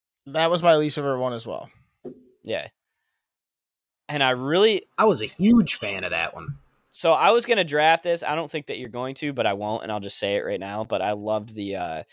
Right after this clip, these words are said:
Speaker 2: it's gonna be this, it's, like, the same exact one, basically, as that one that you drafted, but it's literally the Budwei-, or the Budweiser can that you had up there. Uh, and it just said America on it.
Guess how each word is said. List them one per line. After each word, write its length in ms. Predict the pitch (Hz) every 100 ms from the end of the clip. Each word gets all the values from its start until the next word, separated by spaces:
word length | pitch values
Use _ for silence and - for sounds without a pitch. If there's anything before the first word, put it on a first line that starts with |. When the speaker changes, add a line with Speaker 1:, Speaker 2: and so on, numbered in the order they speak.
| - _
Speaker 2:
it's 140 | 123
gonna 160 | - 160
be 100 | 139
this, 240 | 123 - -
it's, 160 | 139
like, 160 | 139 131
the 80 | 120
same 280 | - 117 120
exact 380 | 117 120 113
one, 220 | 113 110 113
basically, 480 | 117 113 - 120
as 140 | 110 104
that 220 | 101 107
one 140 | 113 113
that 120 | 85
you 100 | 107
drafted, 520 | 101 104 117 151 147
but 120 | 120
it's 240 | 107 - - _ _ _ _
literally 400 | 127 147 160 151
the 100 | 135
Budwei-, 540 | 113 127 120 127 123 131 _
or 160 | 131 127
the 100 | 117
Budweiser 600 | 107 120 117 117 113 113
can 400 | - 120 110 107
that 120 | 104
you 140 | 107 110
had 260 | 107 107
up 180 | 107 -
there. 240 | 101 92 95 _ _ _ _ _ _ _ _ _ - -
Uh, 200 | 123 113
and 80 | 107
it 80 | 113
just 160 | 117 -
said 140 | 117
America 440 | 98 107 101 -
on 200 | 73 76
it. 80 | 78